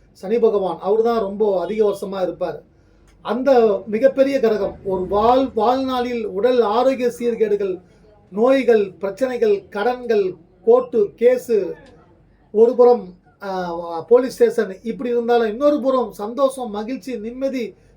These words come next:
எல்லாத்தையும் கொடுக்கிறவரும் சனீஸ்வர பகவான் தான். அதாவது கொடுக்கக்கூடிய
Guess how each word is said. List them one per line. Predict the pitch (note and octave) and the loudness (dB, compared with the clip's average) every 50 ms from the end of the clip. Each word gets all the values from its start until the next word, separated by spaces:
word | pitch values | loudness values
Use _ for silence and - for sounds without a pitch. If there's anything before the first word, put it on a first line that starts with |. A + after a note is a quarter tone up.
| _ _ | _ _
எல்லாத்தையும் | G#3 A3 C4 D4 D4+ D4 D#4 D#4+ D4+ - | -4 -2 0 0 0 0 0 -2 0 0
கொடுக்கிறவரும் | C#4+ C4 - - C4 B3+ B3 B3 B3 C4+ B3+ - | 0 0 0 0 2 4 6 6 4 4 0 -4
சனீஸ்வர | A3 G#3+ A3+ - A3 A3+ G3+ | -4 -6 -6 -2 -2 -2 -2
பகவான் | G#3 G3 G3+ G3 F#3 F#3 F3 E3+ | -2 -2 -2 -2 -2 -4 -4 -6
தான். | F3+ E3 D3+ - _ _ _ _ _ _ _ | -6 -6 -6 -8 _ _ _ _ _ _ _
அதாவது | A3+ B3+ C#4 C#4+ C#4 | 0 0 0 0 0
கொடுக்கக்கூடிய | - C4+ C#4 E4 E4+ E4+ D#4+ - D4+ D4 C#4 | 2 2 2 2 0 -6 -4 -4 -4 -2 0